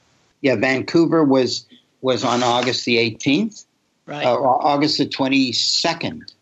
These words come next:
Speaker 1: of sixty-four.
Speaker 2: Right.
Speaker 1: And then Toronto was September seventh and Montreal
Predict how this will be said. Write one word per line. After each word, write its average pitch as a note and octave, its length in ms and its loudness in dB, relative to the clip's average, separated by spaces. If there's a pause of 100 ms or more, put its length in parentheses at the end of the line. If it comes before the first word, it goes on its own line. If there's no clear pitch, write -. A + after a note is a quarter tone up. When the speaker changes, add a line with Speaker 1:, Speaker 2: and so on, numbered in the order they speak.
(140)
Speaker 1:
of G#2+ 260 -2 (260)
sixty-four. A#2 1000 -6 (440)
Speaker 2:
Right. C#3 220 -6
Speaker 1:
And A2+ 140 -2
then A2+ 180 -8
Toronto B2 460 2
was A#2 160 2
September G#2+ 460 0
seventh C#3 680 0
and A2+ 160 0
Montreal A2 560 0